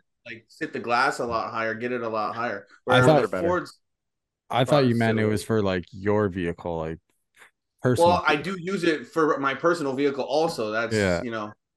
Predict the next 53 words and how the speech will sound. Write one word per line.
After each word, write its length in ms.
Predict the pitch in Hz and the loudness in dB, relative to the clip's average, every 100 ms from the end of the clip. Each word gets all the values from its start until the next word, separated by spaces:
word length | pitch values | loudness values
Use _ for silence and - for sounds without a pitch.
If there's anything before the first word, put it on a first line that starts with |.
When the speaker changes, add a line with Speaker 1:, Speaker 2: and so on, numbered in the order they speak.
| _ _ - | _ _ -12
Speaker 1:
the 80 | |
perk 320 | - 151 143 139 | -4 0 2 0
of 100 | 123 | 0
having 320 | 123 123 120 | 0 0 -2
my 120 | 117 | -4
dad 300 | 110 127 131 | -4 0 0
as 180 | 117 110 | -2 -6
my 120 | 104 | -10
boss, 440 | 104 135 117 92 - | -4 -2 0 -4 -6
right? 240 | 113 120 | -6 -6
It's 200 | 101 - | -10 -10
pretty 240 | 120 147 143 | -4 -2 -2
Speaker 2:
Yeah. 40 | |
Speaker 1:
much 200 | 127 120 | -4 -6
my 300 | 120 123 120 | -2 -2 -2
vehicle. 760 | 113 127 123 - 104 104 104 - _ _ _ _ _ _ _ _ _ | -4 -4 -4 -6 -6 -6 -8 -14 _ _ _ _ _ _ _ _ _
And 160 | 117 117 | -8 -6
then 100 | 113 | -4
I 80 | 107 | -4
u-, 260 | 120 131 117 | -2 -4 -4
what 260 | 120 127 | -2 -2
you 140 | 123 123 | -2 -2
would 160 | 123 123 | -2 -2
usually 360 | 165 147 135 | -4 -2 -4
use 200 | 135 123 | -4 -4
it 120 | 120 | -6
for 180 | - 113 | -4 -4
work, 300 | 123 131 113 | 0 0 0
whereas 260 | 117 113 113 | -2 -2 -2
right 160 | 123 | -4
now 180 | 117 123 | -2 -4
the 80 | 107 | -4
Jeep 320 | 101 120 120 | -8 -8 -6
doesn't 320 | 117 107 107 107 | -6 -6 -8 -8
get 180 | 120 | -8
me 100 | 110 | -8
as 100 | 107 110 | -12 -10
much 160 | 113 | -10
as 120 | 104 | -10
I 140 | 104 95 | -10 -10
can, 380 | - 120 110 104 | -10 -8 -8 -10
so 120 | 107 | -10
I 60 | 101 | -10
use 240 | 107 101 | -10 -14
the 80 | - | -10
other 340 | 117 120 110 98 | -6 -4 -6 -8
work 380 | 98 95 85 - | -12 -12 -12 -12
truck. 300 | 92 73 - - _ _ - | -12 -12 -16 -20 _ _ -2
But 260 | 120 120 98 | 2 2 0
Speaker 2:
Mm. 80 | 90 | -4
Speaker 1:
my 340 | 117 113 107 | -4 -4 -4
brother-in-law, 640 | 107 131 143 131 120 113 104 | -4 0 2 0 -2 -6 -8
Seth, 560 | - 170 175 120 113 | -4 0 0 0 -8